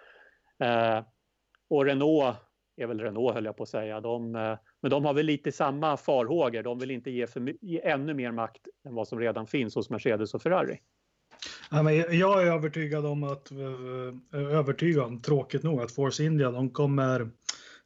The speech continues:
Speaker 2: de kommer offras, precis som ni är inne på, Al. Eh, det kom ju fram lite detaljer, jag satt och läste lite igår kväll, eh, eh, att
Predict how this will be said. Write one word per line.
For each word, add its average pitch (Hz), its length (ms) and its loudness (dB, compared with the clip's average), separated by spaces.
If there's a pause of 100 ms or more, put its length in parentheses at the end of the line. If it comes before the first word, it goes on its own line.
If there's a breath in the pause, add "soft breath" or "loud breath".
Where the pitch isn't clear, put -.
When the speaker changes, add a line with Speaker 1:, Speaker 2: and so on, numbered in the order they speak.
Speaker 2:
de 120 100 -8
kommer 170 200 4
offras, 147 560 -2 (300)
precis 135 320 -4
som 127 180 -2
ni 127 160 2
är 123 40 0
inne 131 180 2
på, 131 180 0
Al. 117 240 -4
Eh, 131 300 0 (720 loud breath)
det 147 120 4
kom 175 200 4
ju 175 60 6
fram 185 260 4
lite 156 220 2
detaljer, 143 440 0
jag 139 100 -2
satt 143 180 -4
och 147 60 2
läste 143 300 0
lite 143 240 -4
igår 135 260 2
kväll, 139 440 2
eh, 123 80 -4
eh, 127 680 -6 (400)
att 147 140 -4